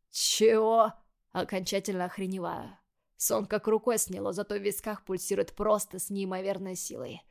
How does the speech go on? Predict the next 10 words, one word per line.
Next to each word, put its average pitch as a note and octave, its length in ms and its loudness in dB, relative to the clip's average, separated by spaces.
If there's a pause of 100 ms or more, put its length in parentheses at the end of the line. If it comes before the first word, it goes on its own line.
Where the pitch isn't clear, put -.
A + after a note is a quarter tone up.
(340)
На - 160 -4
том G#3 180 -2
конце G#3 280 -4
провода G#3+ 420 -2
повисает G3+ 560 -4
тишина, - 560 -4 (380)
а - 160 0
затем A3 360 0
раздается G3 640 -2
ржач. - 480 -12